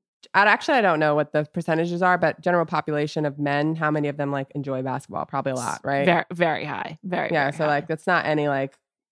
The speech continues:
Speaker 1: cool information.
Speaker 2: He also says he loves Fresh Prince of Bel-Air. Again, who doesn't?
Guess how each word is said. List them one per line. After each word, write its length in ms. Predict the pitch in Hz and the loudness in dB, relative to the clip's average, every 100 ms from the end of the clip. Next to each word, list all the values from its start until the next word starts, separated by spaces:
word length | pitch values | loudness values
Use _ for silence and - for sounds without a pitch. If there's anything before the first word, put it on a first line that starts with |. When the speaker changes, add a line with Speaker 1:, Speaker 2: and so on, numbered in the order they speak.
| _ _ | _ _
Speaker 1:
cool 320 | _ 151 139 | _ -6 -4
information. 680 | 127 131 113 - - 80 147 _ _ _ _ _ _ | -4 -6 -8 -8 -10 -10 -12 _ _ _ _ _ _
Speaker 2:
He 140 | 269 | 2
also 220 | 262 262 311 | 4 4 0
says 360 | 285 254 247 | 2 2 2
he 120 | 269 | -4
loves 360 | 233 208 226 240 - | 0 0 0 -4 -2
Fresh 260 | 208 196 | -2 0
Prince 220 | - 196 | -4 -6
of 60 | 185 | -4
Bel-Air. 580 | 180 156 190 202 226 - | -2 0 2 4 2 0
Again, 380 | 190 180 185 226 | -2 0 0 0
who 220 | 220 202 | -2 0
doesn't? 440 | 175 190 294 302 | 2 2 2 0